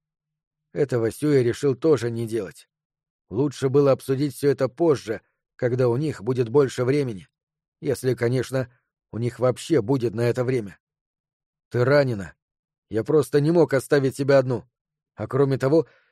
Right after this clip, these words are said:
я тебе доверяю. Будь я проклят, если не стану доверять такой милой девочке, как ты".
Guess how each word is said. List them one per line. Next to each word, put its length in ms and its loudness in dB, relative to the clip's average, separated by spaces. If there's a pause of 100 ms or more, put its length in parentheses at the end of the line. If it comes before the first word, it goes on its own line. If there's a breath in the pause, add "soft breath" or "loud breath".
(140)
я 160 0
тебе 240 0
доверяю. 640 2 (480)
Будь 280 -4
я 100 2
проклят, 500 2
если 340 0
не 140 0
стану 320 2
доверять 360 4
такой 260 2
милой 300 4
девочке, 480 2
как 180 2
ты". 240 2